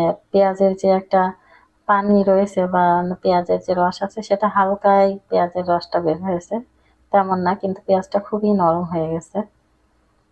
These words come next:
দেখেন এইভাবে নরম করে অনেক সময় নিয়ে মাখাতে হবে।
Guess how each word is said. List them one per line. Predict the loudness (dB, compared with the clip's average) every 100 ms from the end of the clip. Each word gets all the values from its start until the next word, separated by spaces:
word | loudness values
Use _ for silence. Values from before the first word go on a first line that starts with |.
| _
দেখেন | -10 -4 0
এইভাবে | 0 0 0 0
নরম | 0 0 -2
করে | -2 0
অনেক | 0 -2 -8 _
সময় | -10 -6 -4 -4
নিয়ে | -4 -4
মাখাতে | -4 -6 -8 -10
হবে। | -8 -6 -6